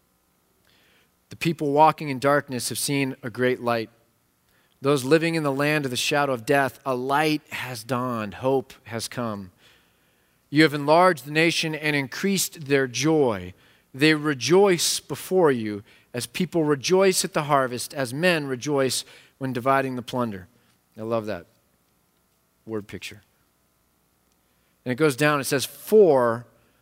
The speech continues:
this joy, this celebration has come, because for to us a child is born,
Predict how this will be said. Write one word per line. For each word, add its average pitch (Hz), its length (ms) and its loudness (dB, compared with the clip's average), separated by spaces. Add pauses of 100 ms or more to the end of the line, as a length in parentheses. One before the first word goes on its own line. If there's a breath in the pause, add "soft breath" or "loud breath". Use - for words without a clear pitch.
(140)
this 127 180 -2
joy, 156 640 4
this 127 280 -4 (180 loud breath)
celebration 180 720 4
has 147 100 -6
come, 160 240 2
because 139 200 -2
for 196 600 4 (220 soft breath)
to - 220 -4
us 185 280 6
a 170 60 -6
child 165 460 2
is 139 120 -6
born, 117 420 -6